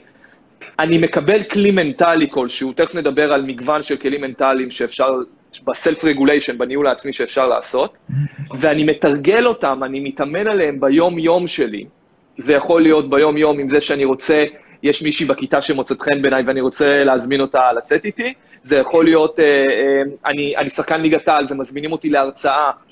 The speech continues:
וזה נורא מפחיד אותי ונורא מרגש אותי, אז אני מתאמן על זה שם. זה יכול להיות בזוגיות שלי, זה יכול להיות ב-, במגוון רחב של, אה, אה, של פרמטרים ביום-יום שלנו. אני צריך להתאמן על הכלים האלה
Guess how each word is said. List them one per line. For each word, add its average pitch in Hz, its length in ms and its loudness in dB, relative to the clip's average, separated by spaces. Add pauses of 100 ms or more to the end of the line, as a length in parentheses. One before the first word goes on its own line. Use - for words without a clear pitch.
וזה 139 260 -2
נורא 139 220 0
מפחיד 147 340 -4
אותי 147 180 -4
ונורא 135 260 -2
מרגש 139 300 0
אותי, 143 160 -2
אז 131 120 0
אני 131 100 -4
מתאמן 135 360 -2
על 143 100 2
זה 123 120 -6
שם. 175 360 -2 (300)
זה 135 100 0
יכול 151 160 0
להיות 196 100 0
בזוגיות 156 600 4
שלי, 226 300 2
זה 156 80 0
יכול 143 220 2
להיות 175 200 2
ב-, - 920 -8
במגוון 151 380 0
רחב 180 380 2
של, 151 440 -4
אה, 131 40 -2
אה, 131 500 -4 (280)
של 151 180 -6
פרמטרים 156 520 -2
ביום-יום 139 460 2
שלנו. 143 400 0 (300)
אני 143 160 0
צריך 220 240 -4
להתאמן 202 540 0
על 226 120 4
הכלים 127 460 -2
האלה 117 360 0